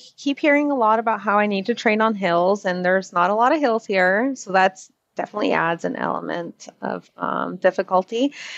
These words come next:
However, um, my coach is a firm believer that you don't need hills as long as you run like hell <laughs> on the fast long r-,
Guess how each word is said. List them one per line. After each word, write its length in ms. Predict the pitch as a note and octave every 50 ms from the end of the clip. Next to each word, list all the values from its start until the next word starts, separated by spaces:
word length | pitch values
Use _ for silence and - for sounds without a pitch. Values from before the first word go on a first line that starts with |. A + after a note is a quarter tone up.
| - -
However, 760 | _ A3+ G#3 G3+ G3 G3 G#3 G3+ G3 F#3+ E3+ E3+ E3+ F3 G3+ A3 - - - - _ _
um, 600 | - F#3+ F#3 F3 F3 F3 E3+ E3+ E3+ E3 E3+ E3+ - _
my 160 | - G#3 G#3+ G#3+
coach 300 | - C#4+ F4 G#4+ - -
is 160 | G#4+ - -
a 60 | F#4+
firm 280 | - - D4+ D4 F4 F4+
believer 400 | F4 D4 C4 D4 E4 E4+ D#4+ D4+
that 160 | C#4 A#3+ A#3
you 80 | B3
don't 200 | C4+ C4+ C4 A#3
need 180 | G#3 A3 C#4 D4+
hills 420 | B3 C4+ D4+ F4 C#4+ A3 G3 F#3+
as 160 | G#3 G3+ G3 -
long 220 | G#3+ G#3+ G#3+ A3+
as 120 | A#3 A3+
you 140 | B3 B3 A#3+
run 240 | G3+ G3 G3 G3+ A3
like 220 | A3 A3 G#3+ G3+
hell 680 | - - A3+ A#3 B3+ A#3 G#3+ G#3+ G#3+ A3+ A3+ G3+ G#3+ - - -
<laughs> 80 | -
on 120 | D#4+ C4 B3 A#3+ -
the 100 | - D4+
fast 600 | - - - - - - - A#3 B3 B3 - -
long 360 | - A3 G3+ G#3+ A#3+ D4+ G#4 F4+
r-, 140 | A3 A3 -